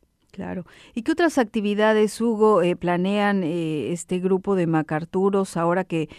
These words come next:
se reúnen, que visitan el área de la Bahía? Porque, pues, no es una reunión de siempre, estarán juntos estos genios MacArturos. ¿Hay algunas actividades que tendrán en los alrededores y que quieras mencionar ahora?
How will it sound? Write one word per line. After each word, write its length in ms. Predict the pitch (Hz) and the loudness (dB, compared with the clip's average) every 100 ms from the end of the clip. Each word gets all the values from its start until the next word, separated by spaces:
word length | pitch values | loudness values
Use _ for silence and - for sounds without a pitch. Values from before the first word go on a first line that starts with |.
| - - | -20 -20
se 300 | - - 180 | -16 -4 -2
reúnen, 580 | 170 170 190 220 220 220 | 0 2 2 4 2 0
que 140 | - 165 | -2 -4
visitan 440 | 160 185 185 190 | -2 -6 -2 0
el 140 | 170 | 2
área 240 | 165 170 180 | 2 2 2
de 100 | 170 | 2
la 140 | 160 | 0
Bahía? 380 | 156 151 175 220 | 0 0 0 -2
Porque, 240 | 208 165 | -2 -6
pues, 200 | 156 156 | -6 -4
no 80 | 170 | -2
es 160 | 196 - | -2 0
una 200 | 214 185 | 2 2
reunión 420 | 170 170 185 196 | 2 0 0 0
de 100 | 185 | 0
siempre, 760 | 165 - 208 214 208 214 214 165 | -2 -2 2 2 2 2 2 0
estarán 420 | 160 165 160 180 | -4 -2 -2 -2
juntos 600 | - 220 220 202 214 196 | -2 0 0 2 0 0
estos 320 | 185 - 175 | -4 -4 -8
genios 340 | - 196 196 180 | -2 -2 0 -2
MacArturos. 640 | 170 156 160 214 208 202 - - - | -2 -2 -2 0 0 -2 -10 -20 -6
¿Hay 100 | 208 | 0
algunas 360 | 220 226 226 208 | 0 2 0 -2
actividades 640 | 180 180 180 180 185 214 | -4 -4 0 2 2 0
que 120 | - | -4
tendrán 360 | 185 170 175 180 | -4 -2 0 0
en 100 | 190 | 0
los 200 | 180 - | -4 -4
alrededores 580 | 160 170 165 175 196 190 | -2 0 2 0 0 -4
y 40 | |
que 140 | 175 160 | -10 -6
quieras 380 | 175 180 - | -4 -4 -4
mencionar 480 | 170 156 165 165 165 | -4 -4 -2 -2 -2
ahora? 320 | 175 170 220 | -2 -4 -6